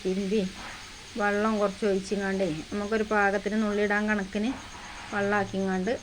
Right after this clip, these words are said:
അങ്ങോട്ട് എടുത്ത് വെക്കുക ഫ്രിഡ്ജിക്ക്. ഇതിപ്പോൾ നമ്മൾ ചോറിൻ്റെ പണി കഴിയുന്നതിൻ്റെ ഇടയിൽ കൂടിയാണ് ഈ പരിപാടി അവിടെ ചെയ്യുന്നത് കേട്ടോ. അപ്പം മാവും ഒന്നിന് കുഴയും നല്ല സൂപ്പർ ആയിക്കാരം.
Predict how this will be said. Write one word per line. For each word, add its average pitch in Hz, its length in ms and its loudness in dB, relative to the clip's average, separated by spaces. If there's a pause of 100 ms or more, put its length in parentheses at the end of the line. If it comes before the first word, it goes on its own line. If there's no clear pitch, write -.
(120)
അങ്ങോട്ട് 196 340 0
എടുത്ത് 190 280 -2
വെക്കുക 190 340 2
ഫ്രിഡ്ജിക്ക്. 190 500 0 (480)
ഇതിപ്പോൾ 214 220 2
നമ്മൾ 220 260 4 (100)
ചോറിൻ്റെ 214 500 6
പണി 214 200 4 (260)
കഴിയുന്നതിൻ്റെ 208 500 4
ഇടയിൽ 202 220 4
കൂടിയാണ് 208 320 2 (140)
ഈ 196 40 2 (100)
പരിപാടി 196 360 4
അവിടെ 196 220 2
ചെയ്യുന്നത് 185 360 2
കേട്ടോ. 185 200 -2 (560)
അപ്പം 208 240 0
മാവും 214 260 2
ഒന്നിന് 220 240 2
കുഴയും 208 340 4
നല്ല 190 240 2
സൂപ്പർ 190 480 2
ആയിക്കാരം. 190 420 2